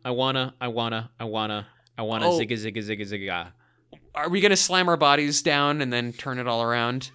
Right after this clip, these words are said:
Speaker 2: at some point? <laughs> 'Cause I'm about ready to. <laughs>
Speaker 1: <laughs>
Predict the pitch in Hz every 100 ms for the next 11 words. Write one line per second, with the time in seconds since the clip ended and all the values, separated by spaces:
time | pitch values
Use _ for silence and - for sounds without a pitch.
0 | 123 123 - 127 131 135 131 - - -
1 | - _ _ - 170 214 226 202 175 147
2 | 143 131 127 117 127 - - - _ -
3 | 123 _ _ _ _ _ -